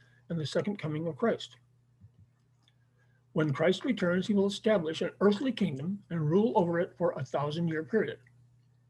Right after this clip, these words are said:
At the time of Christ's return, believers will be resurrected to reign with him, and Satan will be bound in the abyss,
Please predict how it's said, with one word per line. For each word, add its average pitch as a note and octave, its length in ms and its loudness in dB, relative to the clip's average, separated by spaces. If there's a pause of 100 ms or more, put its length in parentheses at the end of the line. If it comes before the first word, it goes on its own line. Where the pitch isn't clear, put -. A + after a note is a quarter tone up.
(680)
At D3+ 100 -8
the D#3+ 80 -8
time F#3 380 4
of D#3 100 -4
Christ's F3 320 2
return, F#3+ 480 2 (160)
believers G3 560 2
will F#3 120 -2
be D#3+ 160 0
resurrected D3 600 -4
to E3+ 100 -2
reign D#3+ 280 -2
with D3 180 -4
him, D#3+ 280 -4 (580)
and F3 160 2
Satan F3+ 400 2
will A3+ 100 6
be A3+ 120 2
bound F3+ 480 2
in F3+ 120 4
the F#3+ 100 6
abyss, E3 500 2